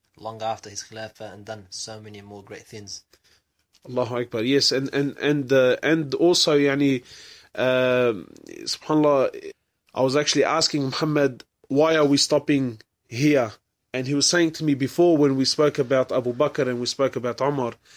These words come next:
Speaker 2: he said, "Because I wanted to leave it to the audience, because if he gives us everything now, well then, you know, right after the show, you wrap it up," and yeah, that, that, that was very nice.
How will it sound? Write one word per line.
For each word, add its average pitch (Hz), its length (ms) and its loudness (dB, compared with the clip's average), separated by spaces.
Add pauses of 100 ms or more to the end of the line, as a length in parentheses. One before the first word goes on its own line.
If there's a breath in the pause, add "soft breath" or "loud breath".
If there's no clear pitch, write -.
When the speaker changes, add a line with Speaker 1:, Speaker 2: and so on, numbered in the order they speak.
(260 loud breath)
Speaker 2:
he 135 120 -8
said, 147 280 0
"Because 143 280 0
I 143 60 2
wanted 165 320 2
to 151 100 0
leave 156 320 4
it - 140 -2
to 139 120 -6
the 127 160 -2
audience, 147 720 2 (440)
because 139 300 0
if 139 120 -2
he 156 60 -4
gives 151 260 0
us 151 160 2
everything 147 360 2
now, 170 260 2
well 151 160 4
then, 139 440 0 (160)
you 143 160 0
know, 135 300 2
right 143 280 0
after 139 260 -2
the 127 100 -4
show, 160 320 2
you 147 240 4
wrap 151 260 2
it 143 80 2
up," 170 280 0
and 143 140 -2
yeah, 160 200 2 (300)
that, 151 240 2
that, 143 340 0
that 147 140 2
was 135 140 0
very 139 220 2
nice. 139 300 -2